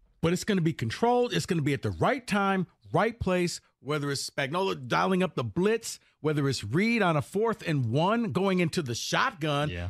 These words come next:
Speaker 1: not doing the, the, uh, the brotherly shove. Like, whoa, you're going into, you only need, you know, a foot. What are
Speaker 2: Mm-hmm.
Speaker 1: you doing? That's controlled aggression. And I'm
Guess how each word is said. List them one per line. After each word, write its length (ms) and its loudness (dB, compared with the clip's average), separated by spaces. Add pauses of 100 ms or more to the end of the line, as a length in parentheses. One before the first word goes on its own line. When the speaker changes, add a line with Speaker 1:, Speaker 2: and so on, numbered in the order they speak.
Speaker 1:
not 240 0
doing 240 2
the, 180 0
the, 280 0
uh, 260 2
the 100 0
brotherly 480 2
shove. 600 2 (320)
Like, 160 -2 (100)
whoa, 600 -2 (340)
you're 100 -8
going 200 0
into, 200 -4 (320)
you 120 -4
only 160 -2
need, 360 -2 (380)
you 80 -8
know, 240 -2 (260)
a 100 2
foot. 480 0 (120)
What 220 0
are 20 4
Speaker 2:
Mm-hmm. 60 2
Speaker 1:
you 140 0
doing? 580 -2 (1080)
That's 280 0
controlled 640 0
aggression. 520 2
And 100 6
I'm 180 2